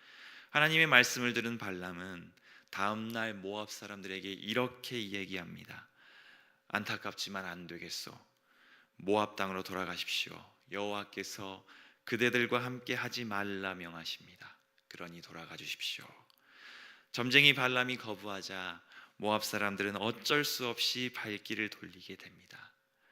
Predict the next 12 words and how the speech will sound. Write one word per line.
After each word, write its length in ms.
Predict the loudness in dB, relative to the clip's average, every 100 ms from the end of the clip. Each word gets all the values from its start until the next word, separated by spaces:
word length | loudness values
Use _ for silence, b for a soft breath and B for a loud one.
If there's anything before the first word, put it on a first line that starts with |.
| B B B B -6
다시 280 | 0 2
자신들의 500 | 2 2 2 2 2
왕에게 420 | 4 2 0 -2 -2
돌아가서 920 | -2 -2 0 -2 -2 -4 -4 -8 B B B B
제안이 560 | 0 4 4 4 2 -2
거절됐음을 960 | -2 -2 0 -2 -2 -4 -8 -8 -8 -8
보고하는 720 | -4 -4 -2 -2 -2 -6 -8 -8
것이 300 | -6 -6 -6
오늘 180 | -6
십사 480 | -6 -6 -8 -10 -10
절에 240 | -10 -10 -10
나오는 500 | -12 -12 -16 -18